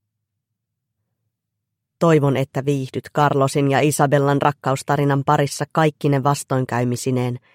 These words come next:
ja yllätyksineen. Ja toivottavasti pidät myös minisarjan muista itsenäisistä tarinoista fiktiivisen Santa Alina sairaalan vaiheilla. Tätä tarinaa oli ilo kirjoittaa,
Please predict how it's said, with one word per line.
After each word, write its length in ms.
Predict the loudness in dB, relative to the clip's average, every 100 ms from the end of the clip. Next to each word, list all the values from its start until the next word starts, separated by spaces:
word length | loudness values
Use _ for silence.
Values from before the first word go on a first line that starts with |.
| _
ja 80 | -4 0
yllätyksineen. 920 | 2 0 -4 -10 -10 -6 -6 -6 -8 _ _ _ _ _ _ _ _ -2
Ja 80 |
toivottavasti 640 | 4 4 4 2 0 0 -2
pidät 240 | 2 2 2
myös 260 | 2 2 2
minisarjan 680 | 4 4 4 0 0 0 0
muista 500 | 2 2 0 -6 -10 -10 _ _ -4
itsenäisistä 680 | -2 2 0 0 -4 -8 -2
tarinoista 580 | 2 2 2 -2 -4 -2
fiktiivisen 760 | 0 -2 -2 -2 0 -2 -2 0
Santa 380 | 0 0 0 0
Alina 340 | 0 2 -2
sairaalan 640 | -2 -2 0 0 -2 -4
vaiheilla. 640 | -6 -8 -10 -14 -14 -14 -14 _ _ _ _ _ _ _ _ _ _ _ _ _ _
Tätä 220 | 0 2
tarinaa 460 | 2 4 4 4 2
oli 220 | 2 2 2
ilo 280 | 4 4 4
kirjoittaa, 800 | 0 0 0 -4 -6 -6 -6 -6